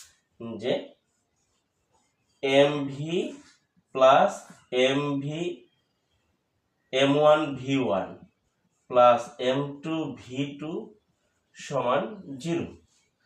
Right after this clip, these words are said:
এটা বলেছিলাম। এমওয়ান ভি ওয়ান, আহ, এখানে কার, কার ক্ষেত্রে ধরেছি? যদি আমি জনির ক্ষেত্রে এমওয়ান ভি ওয়ান ধরি, তাহলে রনির ক্ষেত্রে এম টু ভি টু হবে তাদের ভরবেগ। এই ক্ষেত্রে এই এম হলো ক্যাপিটাল, এম হলো নৌকার ভর,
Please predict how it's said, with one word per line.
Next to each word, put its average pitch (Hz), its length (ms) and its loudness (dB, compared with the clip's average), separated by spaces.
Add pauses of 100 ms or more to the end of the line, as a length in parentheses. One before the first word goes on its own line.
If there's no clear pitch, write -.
(640)
এটা 151 180 0
বলেছিলাম। 120 440 -2 (100)
এমওয়ান 160 460 4
ভি 156 140 -8
ওয়ান, 156 260 0
আহ, 127 420 2 (200)
এখানে 165 220 -2 (120)
কার, 151 220 2
কার 143 240 -2
ক্ষেত্রে 156 280 -8
ধরেছি? 151 320 -6 (140)
যদি 151 180 -2 (440)
আমি 139 260 2
জনির 147 280 2
ক্ষেত্রে 180 340 -4 (220)
এমওয়ান 151 420 2
ভি 147 140 -6
ওয়ান 147 240 2
ধরি, 143 180 0
তাহলে 156 220 2
রনির 139 260 0
ক্ষেত্রে 131 300 -4
এম 127 180 2
টু 135 100 -10 (120)
ভি 123 180 -12
টু 135 140 -10
হবে 113 140 -6
তাদের 113 320 0
ভরবেগ। 98 440 -8 (560)
এই 143 160 -2
ক্ষেত্রে 175 320 -4
এই 160 140 -2 (180)
এম 143 200 6
হলো 160 260 -4
ক্যাপিটাল, 139 400 -2
এম 127 180 0
হলো 135 200 -2
নৌকার 127 440 -2
ভর, 131 120 -2